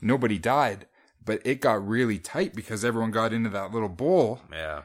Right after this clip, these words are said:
Speaker 1: and kept trying to push closer and closer. You got an incline. You got the Hells Angels.
Speaker 2: <laughs> And that video, too, of Meredith Hunter getting stabbed. You just see, like, there's Hells Angels just, like, there's a guy just sitting there, and then he just, like, picks up a trash can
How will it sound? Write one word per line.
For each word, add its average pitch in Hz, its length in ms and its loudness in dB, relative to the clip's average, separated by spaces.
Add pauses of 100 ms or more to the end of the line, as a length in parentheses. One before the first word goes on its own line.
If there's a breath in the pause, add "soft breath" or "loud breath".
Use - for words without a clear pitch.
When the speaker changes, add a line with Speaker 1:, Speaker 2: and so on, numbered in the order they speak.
Speaker 1:
and 95 140 -8
kept - 280 -6
trying 123 240 0
to 110 80 0
push - 300 -6
closer 110 360 -2
and 95 100 -6
closer. 170 460 0 (160 soft breath)
You 98 100 -2
got 87 100 0
an 104 80 0
incline. 165 520 0 (160)
You 113 60 -4
got 107 140 2
the - 60 -4
Hells 104 200 0
Angels. 170 580 0
Speaker 2:
<laughs> - 40 -6 (1700 loud breath)
And 135 240 2
that 165 160 6
video, 127 320 6
too, 107 260 0
of 90 100 -4
Meredith 92 320 2
Hunter 90 260 0
getting 78 420 -8
stabbed. 78 460 -8 (420 soft breath)
You 147 120 -6
just 196 220 -2
see, 190 140 -4
like, 139 280 2
there's 156 200 -2
Hells 226 200 -2
Angels 151 420 2
just, 123 220 -8
like, 120 280 2 (340 soft breath)
there's 143 140 -6
a 135 40 -4
guy 139 120 8
just 135 180 -2
sitting 123 180 0
there, 147 140 6
and 139 80 4
then 127 80 2
he 127 60 2
just, 131 200 0
like, 104 200 0 (360)
picks 131 300 0
up 143 160 4
a - 40 -4
trash 101 420 6
can 127 180 -4